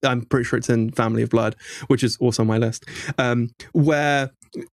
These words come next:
one of the, the, there's basically a monologue at the end explaining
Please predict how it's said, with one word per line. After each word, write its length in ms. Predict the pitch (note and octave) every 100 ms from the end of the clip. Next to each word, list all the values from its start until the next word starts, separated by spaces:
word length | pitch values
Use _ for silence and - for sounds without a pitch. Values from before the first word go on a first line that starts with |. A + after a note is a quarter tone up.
| _ F#3 E3 -
one 220 | - D#3+ F#3
of 240 | D#3+ D3
the, 300 | D3 D3 D3+ -
the, 360 | D3 D3+ C3+ - _
there's 200 | D#3+ D3
basically 380 | E3 E3 D#3 C#3+
a 60 | B2+
monologue 460 | C3+ C3+ C3+ B2
at 80 | B2+
the 100 | B2+
end 120 | A#2+
explaining 800 | A2 - C3 B2 A2+ A2 A2 B2+